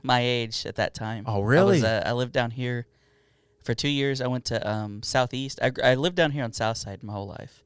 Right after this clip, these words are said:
Speaker 1: And so I went to, for two years, I went to Southeast High School off, like, Fifty-ninth and, and, uh, Shields.
Speaker 2: Mm-hmm.
Speaker 1: And, um, and, uh,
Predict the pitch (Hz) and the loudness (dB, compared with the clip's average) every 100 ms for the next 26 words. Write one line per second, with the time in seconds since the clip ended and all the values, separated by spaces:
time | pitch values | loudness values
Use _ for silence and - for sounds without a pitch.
0 | _ _ _ _ _ _ _ - 117 113 | _ _ _ _ _ _ _ -2 0 2
1 | 110 - 120 117 127 - 123 117 113 110 | 0 4 6 6 4 0 0 2 2 0
2 | 113 120 127 127 120 113 - 120 - 117 | -2 -6 -2 -2 -2 -4 -2 -2 -2 -4
3 | 120 117 - 123 131 _ - 113 107 98 | -4 -4 -8 -12 -12 _ -14 -8 -4 -6
4 | - - 117 117 110 107 - - 80 87 | -8 -12 -10 -8 -8 -10 -12 -16 -16 -16
5 | - 101 92 - 71 67 64 - 127 117 | -12 -12 -12 -10 -10 -10 -12 -10 -6 -6
6 | 117 - - 113 120 - _ _ _ _ | -6 -10 0 0 0 -4 _ _ _ _
7 | _ - 117 113 110 110 110 104 104 101 | _ -2 -2 -2 -2 -2 -2 -4 -8 -12
8 | - _ _ _ _ _ _ _ _ _ | -16 _ _ _ _ _ _ _ _ _
9 | _ _ _ - - 113 110 107 98 85 | _ _ _ -14 -4 -4 -2 -4 -4 -4
10 | 69 | -6